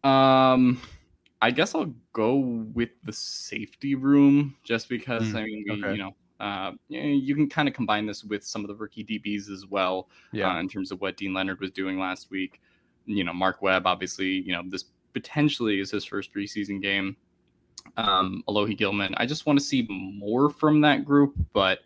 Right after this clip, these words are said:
Speaker 1: it
Speaker 2: Yeah.
Speaker 1: doesn't seem like we're really seeing a lot from them right now in the preseason. Obviously, Derwin not playing,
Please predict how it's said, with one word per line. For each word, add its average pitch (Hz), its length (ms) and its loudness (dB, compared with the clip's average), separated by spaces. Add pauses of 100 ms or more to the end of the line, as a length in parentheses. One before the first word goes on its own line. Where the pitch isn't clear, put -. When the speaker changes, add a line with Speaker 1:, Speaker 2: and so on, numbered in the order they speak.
(320)
Speaker 1:
it 101 80 -12
Speaker 2:
Yeah. 110 80 2
Speaker 1:
doesn't 98 160 0
seem 101 300 -6
like 95 200 -6
we're 92 280 -8 (120)
really 101 280 -2
seeing 95 400 -10
a 95 80 -6
lot 92 340 -6
from 101 480 -2
them 104 280 -2
right 107 200 0
now 104 300 0
in 107 160 -2
the 98 60 -6
preseason. 101 720 -4 (440)
Obviously, 92 380 0
Derwin 92 340 2
not 92 180 0
playing, 92 520 0